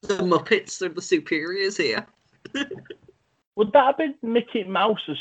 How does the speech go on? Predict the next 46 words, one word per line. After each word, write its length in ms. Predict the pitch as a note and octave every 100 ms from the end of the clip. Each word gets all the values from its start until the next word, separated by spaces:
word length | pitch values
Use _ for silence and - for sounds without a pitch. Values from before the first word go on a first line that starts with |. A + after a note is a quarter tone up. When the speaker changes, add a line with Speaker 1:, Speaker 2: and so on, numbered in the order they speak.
| -
Speaker 2:
Scrooge, 320 | C3 A2+ G#2+
or 60 | B2+
was 140 | C3
it 100 | D3
Scrooge 380 | - E3+ D3 C3
McDuck 500 | A#2+ - C3 A#2 -
as 80 | G#2+
Scrooge? 560 | - A2+ F#2+ F2 - - - _ _ _ _ -
Speaker 1:
I 20 |
think 160 | A3
it 60 | B3
was 160 | A#3+ -
Scrooge 300 | - F3+ F3+
McDuck, 420 | - D3 D#3+ F#3+ -
yeah. 280 | - E3+ F3 - _ C4
Speaker 2:
That, 220 | B3 C#3 _
that, 260 | A#3 A3+ F#3 D#3 F#3+ F#3+
if 180 | G3+ B3
it 120 | G#3+
had 80 | G#3+
been 160 | A3+ A3
Mickey 240 | A3 G#3
Mouse 300 | F3 F3+ F#3+ -
as 60 | D3
Scrooge, 400 | - D3 D3 C3+
then 100 | C#3+
I 40 |
wouldn't 240 | C#3 C#3+ A#2+
have 80 | -
bought 220 | C3 G#2+
it 80 | - -
at 40 |
all. 400 | A2 A2 - - _ _ _ _ _ -
Speaker 1:
Yeah, 400 | E3 E3 E3 D#3+ _ _ -
'cause 120 | D#3
it's 100 | -
just 160 | -
like, 160 | D3+ D3
he's, 360 | F3 E3+ D#3 - _ - B2+
he's 160 | G#3 G#3
too 220 | - A3
wholesome. 500 | F#3 F#3 - - D#3+ -
<laughs> 60 | C6+ _ _ A#3+ _
Speaker 2:
Yeah. 160 | C#3 C3+ B2 - _ _ _ _ _ -
Speaker 1:
Yeah. 320 | G#3 G3+ G3+ G3+
Speaker 2:
Um, 240 | C#3+